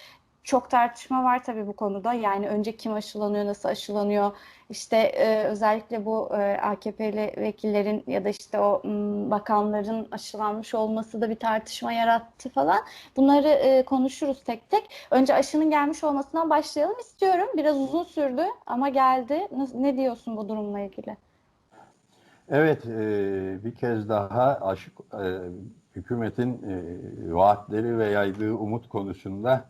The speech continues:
Speaker 2: aslına bakarsak, e, bir ciddi büyük beklentiler ve büyük iddialarla ters yüz olmuş bir tabloyla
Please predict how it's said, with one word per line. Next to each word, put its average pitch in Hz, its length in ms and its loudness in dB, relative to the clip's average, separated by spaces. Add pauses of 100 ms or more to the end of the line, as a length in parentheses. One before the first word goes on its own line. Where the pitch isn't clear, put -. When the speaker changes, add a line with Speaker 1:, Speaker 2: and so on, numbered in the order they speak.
(300)
Speaker 2:
aslına 101 480 -6
bakarsak, 117 680 -2 (180)
e, 101 60 -10 (580)
bir 101 220 -6
ciddi 92 540 0
büyük 107 340 0
beklentiler 101 760 0
ve 90 160 -2
büyük 107 280 0
iddialarla 98 840 2 (300)
ters 107 300 -2
yüz 113 140 -6
olmuş 101 380 -6
bir 131 80 -10
tabloyla 110 540 0